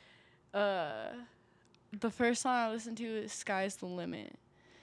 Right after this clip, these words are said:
<laughs> And I fucking, I took this fucking piece of sheet metal, and I made, like, a giant cloud, and I engraved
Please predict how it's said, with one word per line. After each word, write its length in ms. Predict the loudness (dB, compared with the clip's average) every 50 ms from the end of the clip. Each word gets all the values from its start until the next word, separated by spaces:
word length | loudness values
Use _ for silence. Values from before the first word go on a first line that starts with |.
| -20 -20 -20 -20 -2 6
<laughs> 680 | 8 8 8 10 12 12 12 12 12 12 10 10 8 4 -2 -6 -6 -8 -10 -10 -12 -6 2
And 240 | 6 8 8 8 10
I 200 | 10 10 10 10
fucking, 580 | 8 8 6 6 8 8 10 10 10 10 10
I 260 | 8 6 6 6 4 4
took 300 | 4 2 2 2 2 2 0 0
this 340 | 0 0 0 0 -2 -4 -2
fucking 680 | 0 0 0 0 -2 0 2 2 4 2 2 -2 -2 -8 -16 -20 -4 -2
piece 260 | 0 2 2 0 0
of 140 | 0 0 0
sheet 320 | 0 0 0 0 0 0
metal, 380 | 2 4 4 4 6 6 6 6
and 120 | 6 6
I 140 | 6 6 6
made, 240 | 6 6 6 6 6
like, 180 | 6 6 6
a 60 | 6 4
giant 500 | 4 4 6 8 8 8 8 6 4 2
cloud, 440 | 0 2 4 6 8 8 6 6
and 200 | 4 2 2 2
I 140 | 2 2 4 4
engraved 640 | 4 4 2 2 2 2 4 4 4 2 -2 -6